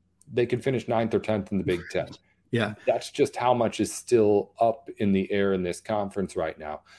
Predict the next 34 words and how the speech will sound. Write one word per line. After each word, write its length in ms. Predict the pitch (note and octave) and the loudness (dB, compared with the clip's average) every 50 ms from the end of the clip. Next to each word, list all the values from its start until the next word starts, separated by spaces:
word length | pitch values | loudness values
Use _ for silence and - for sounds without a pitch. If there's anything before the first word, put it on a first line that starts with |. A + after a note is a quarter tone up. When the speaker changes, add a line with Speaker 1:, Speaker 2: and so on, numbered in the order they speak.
| _ _ - | _ _ -2
Speaker 1:
There's 200 | C3+ C#3 - - | 2 2 2 2
Speaker 2:
Mm-hmm. 60 | - | 2
Speaker 1:
gonna 120 | F3+ F3 | 2 2
be 120 | E3 C#3+ C#3 | 2 2 2
good 260 | - G#2+ G#2+ F#2+ - | 4 4 4 4 2
teams. 540 | - - B2+ G2 - - _ - - - _ | 0 -2 -2 -2 -2 -6 _ -20 -20 -6 _
There's 180 | - B2 C3+ D#3+ | 2 2 4 4
only 180 | E3+ D3 C3 | 2 0 -2
two 200 | A#2 - C3+ C3 | -2 -2 -2 -4
top 280 | - - C3 B2 A#2 - | -2 -2 -2 -4 -4 -4
twenty-five 520 | - B2+ A#2 G#2+ G#2 - A2 G#2 G#2 F#2+ | -4 -2 -2 -2 0 2 2 2 2 0
teams 340 | - - G2+ G#2 G2+ G2 - | -2 -4 -4 -4 -4 -4 -6
in 80 | - G2 | -8 -10
the 60 | - | -6
preseason 580 | - - G#2 G2+ G2 G2 - G#2 G2 F#2+ G#2 G2 | -4 -2 0 0 0 0 0 0 0 0 0 -2
out 160 | F#2 G2 G2+ | 0 0 0
of 60 | F#2+ | 0
this 160 | F#2 F#2 - | -2 -4 -6
conference. 480 | - - G2+ F#2+ - - G#2 G2 - - _ _ _ _ _ _ | -6 -6 -6 -6 -4 -4 -4 -4 -6 -8 _ _ _ _ _ _
There's 260 | - C3+ C#3 C3 B2+ | 6 8 8 8 6
more 640 | B2 B2+ B2+ C3 C3+ C3+ C3 B2 A#2+ A2 G#2+ - - - - | 2 0 2 4 6 6 6 6 6 4 2 0 -2 -6 -2
than 200 | G#2 G2+ G2 G2 | -2 0 2 2
that 220 | G2+ G2 F#2+ - | 2 0 0 -2
many 260 | G#2 G2 F#2+ F#2 F#2 | -2 -2 0 0 -2
teams 420 | F#2 - - G2+ F#2+ F#2 F2+ E2 - | -4 -4 -2 -2 0 0 -2 -2 -2
that 100 | F#2 F2+ | -2 0
are 80 | F2+ | 0
in 80 | F2 F2 | 0 -2
the 80 | E2+ E2 | -4 -4
top 380 | - - G2 F2+ - - _ | 0 0 2 2 0 -2 _
twenty-five 760 | - - - G2 F#2+ F#2 - F#2+ F#2 - F#2+ F2 F2 E2+ - | -14 -8 -6 -4 -4 -4 -4 -6 -4 -2 0 0 0 0 -4
in 100 | E2 D#2+ | -6 -6
college 360 | - F2+ E2 D2+ D2+ D2 - | -4 -2 -2 -2 -2 -4 -2
basketball. 640 | - F2+ E2+ E2 - - - - D2+ C#2 - - | -2 -2 -2 -2 -6 -8 -6 -4 -4 -4 -4 -6